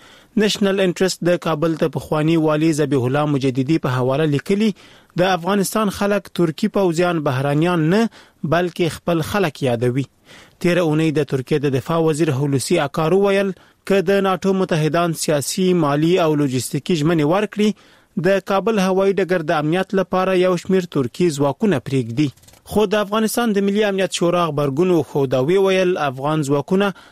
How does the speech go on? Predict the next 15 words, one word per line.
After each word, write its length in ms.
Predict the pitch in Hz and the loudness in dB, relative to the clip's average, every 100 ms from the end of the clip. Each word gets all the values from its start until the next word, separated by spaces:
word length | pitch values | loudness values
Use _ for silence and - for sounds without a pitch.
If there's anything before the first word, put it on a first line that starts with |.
| _ 156 | _ -2
د 100 | 170 156 | 0 2
هوایي 280 | 170 202 208 | 2 2 0
ډګر 240 | 277 185 185 | 0 0 2
او 80 | 175 170 | 0 -2
په 120 | 156 | -2
کابل 320 | 147 143 160 156 | -2 0 0 2
او 40 | |
ولایتونو 560 | 147 143 131 - 185 180 | 2 2 0 0 0 0
کې 220 | - 190 160 | 0 0 0
د 140 | 143 | -2
ډیپلوماټیکو 640 | 135 143 139 139 196 - 208 | -2 0 0 0 -2 0 0
ادارو 320 | 165 170 180 180 | 2 2 2 2
د 100 | 185 | 0
خوندیتوب 680 | - 147 127 120 139 143 131 | -2 -2 -2 0 0 0 -2
وړتیا 500 | - 147 135 - 185 | -2 -2 -2 0 0